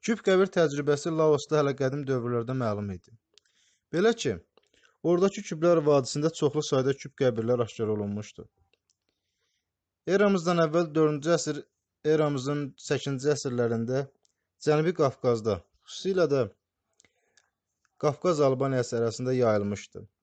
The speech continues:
Ölülər bükülü vəziyyətdə, sağ və ya sol böyrü üstə, əsasən üfüqi şəkildə dəfn olunmuşdu. Qəbrin içərisindən çıxan inventarlara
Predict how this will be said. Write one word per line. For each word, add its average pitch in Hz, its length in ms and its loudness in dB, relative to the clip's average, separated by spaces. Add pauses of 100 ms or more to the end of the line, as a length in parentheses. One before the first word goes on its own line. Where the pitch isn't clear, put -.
(580)
Ölülər 185 380 2
bükülü 165 280 -2
vəziyyətdə, 123 600 2
sağ 190 280 0
və 160 160 2
ya 143 160 4
sol 160 260 -4
böyrü 139 400 0
üstə, 92 300 -8 (220)
əsasən 151 520 -4
üfüqi 147 320 -6
şəkildə 131 520 -2
dəfn 127 340 -2
olunmuşdu. 104 560 -8 (1500)
Qəbrin 185 400 4
içərisindən 165 560 0
çıxan 160 240 -4
inventarlara 139 800 0